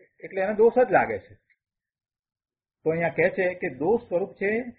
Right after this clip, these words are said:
અને કર્મ ચેતના સ્વરૂપ છે એ, પણ એ વાત લોકોને બેસતી નથી. લોકોને એમ થાય કે અમે પ્રતિક્રમણ કરીએ અને તમે એને દોષ કહો. પણ ભાઈ એ પ્રતિક્રમણ, વ્યવહાર પ્રતિક્રમણ એ શુભભાવ રૂપ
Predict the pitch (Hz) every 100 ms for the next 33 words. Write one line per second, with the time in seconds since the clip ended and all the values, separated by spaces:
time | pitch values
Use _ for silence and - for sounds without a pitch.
0 | _ _ 160 156 160 190 196 185 - 175
1 | 165 160 165 165 190 196 208 240 - _
2 | _ _ _ - _ 156 165 175 208 196
3 | 208 208 139 139 143 202 190 151 143 -
4 | 123 101 - _ _ _ 123 147 196 202
5 | 214 214 220 226 220 - 196 202 220 220
6 | - 196 214 220 208 196 214 214 160 208
7 | - 214 214 - _ _ 175 202 226 220
8 | - 139 170 196 220 160 117 127 160 165
9 | 165 165 180 185 175 - - 113 120 117
10 | 151 170 175